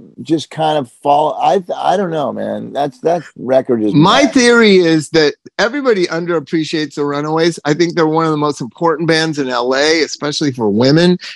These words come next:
Speaker 2: and they just get no fucking respect.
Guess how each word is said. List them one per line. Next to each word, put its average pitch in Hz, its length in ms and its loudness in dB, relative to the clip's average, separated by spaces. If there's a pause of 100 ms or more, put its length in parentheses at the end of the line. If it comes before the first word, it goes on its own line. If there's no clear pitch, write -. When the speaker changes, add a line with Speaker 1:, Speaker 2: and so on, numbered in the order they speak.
Speaker 2:
and 135 160 2
they 135 120 4
just 165 280 0
get 135 220 0
no 202 640 2
fucking 170 560 -4
respect. - 800 -4